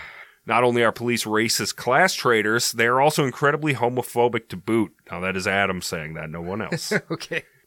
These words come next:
Speaker 2: The only way to stop the teasing was self-depreciation, so Sergeant Love and Detective McPherson would skip down the hallway hand in hand.
Speaker 1: Fuck yeah, get 'em!
Speaker 2: Yep.
Speaker 1: That's exactly what you and I would do.
Speaker 2: Oh, yeah.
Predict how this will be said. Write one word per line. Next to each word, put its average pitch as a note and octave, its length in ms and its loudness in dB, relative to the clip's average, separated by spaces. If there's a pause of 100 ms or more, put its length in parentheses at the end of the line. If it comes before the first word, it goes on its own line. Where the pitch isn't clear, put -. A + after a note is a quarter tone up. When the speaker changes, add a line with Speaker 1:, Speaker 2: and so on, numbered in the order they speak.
(200)
Speaker 2:
The A2 80 0
only D3+ 180 6
way D#3+ 120 6
to D3 60 -2
stop C#3 280 4
the B2+ 80 -12
teasing B2+ 460 -4
was G2+ 160 0
self-depreciation, A2 1700 0 (320)
so - 180 -4
Sergeant E3 480 2
Love B2 240 6
and A2 120 -2
Detective B2+ 460 -4
McPherson G2+ 680 -2
would F2 160 -6
skip - 360 -2
down G#2+ 240 2
the G2+ 80 0
hallway F#2 460 0
hand F#2 340 -2
in F#2 140 -2
hand. D#2 320 -8
Speaker 1:
Fuck C4 300 -4
yeah, D#4 260 2
get C#4 320 2
'em! G#3+ 380 4
Speaker 2:
Yep. C3+ 320 2
Speaker 1:
That's A3+ 180 -4
exactly G3+ 500 2
what A3+ 140 4
you A#3+ 160 0
and B3 100 2
I C4 260 4
would D#3+ 200 -2
do. C#3+ 120 -2
Speaker 2:
Oh, E3 200 6
yeah. A#2+ 220 2